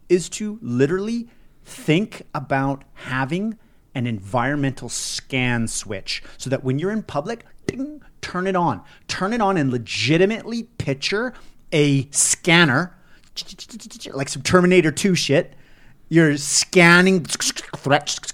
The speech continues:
neutralize, you know, think about actually having an environmental scan on. Notice the birds, notice the breeze, notice the ground, notice, notice, notice, just notice things.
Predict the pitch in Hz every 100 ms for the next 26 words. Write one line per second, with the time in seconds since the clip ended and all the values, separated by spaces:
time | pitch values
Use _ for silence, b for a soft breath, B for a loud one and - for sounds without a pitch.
0 | - 135 - 143 151 143 151 143 - 180
1 | 151 190 - - 240 254 269 190 185 180
2 | 165 - _ - 156 180 - 208 165 160
3 | 165 180 160 139 113 104 135 170 180 165
4 | 160 143 - - - - 151 147 139 135
5 | 127 104 87 82 - _ _ - 151 208
6 | 233 - 208 226 226 165 104 - - _
7 | _ 135 202 - - 202 226 220 180 127
8 | - - b b b b b 127 147 190
9 | - - 139 196 208 165 139 160 202 -
10 | 156 170 208 131 156 196 147 - 196 196
11 | 131 127 139 180 165 - 123 104 92